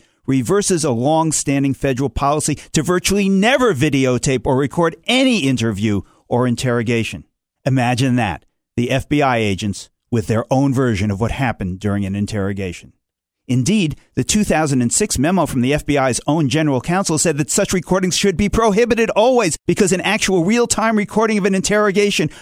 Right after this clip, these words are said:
could give jurors an unfavorable impression of F B I agents.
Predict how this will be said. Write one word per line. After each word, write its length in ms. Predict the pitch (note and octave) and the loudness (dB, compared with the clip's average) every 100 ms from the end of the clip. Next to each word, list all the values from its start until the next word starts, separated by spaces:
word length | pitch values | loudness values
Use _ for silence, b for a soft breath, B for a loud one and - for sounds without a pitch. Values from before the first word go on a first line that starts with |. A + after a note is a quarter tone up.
| B | B
could 160 | E3+ C#3+ | -2 2
give 160 | D#3 | 0
jurors 340 | A#2+ D3+ C#3+ C#3 b b _ | 2 2 2 -2 b b _
an 100 | D#3 - | -2 0
unfavorable 800 | F#3 G3 G3 - F#3 F3+ E3+ F3+ | 2 2 2 2 2 2 2 2
impression 560 | F#3 F3+ G#3+ F#3 G#2 D#2 _ _ _ | 2 0 0 0 -4 -6 _ _ _
of 140 | A2+ | -2
F 180 | A2+ F#2+ | -2 -2
B 140 | B2 A#2+ | -2 0
I 120 | G#2 | 0
agents. 500 | F2+ E2+ E2 - | -2 -4 -10 -16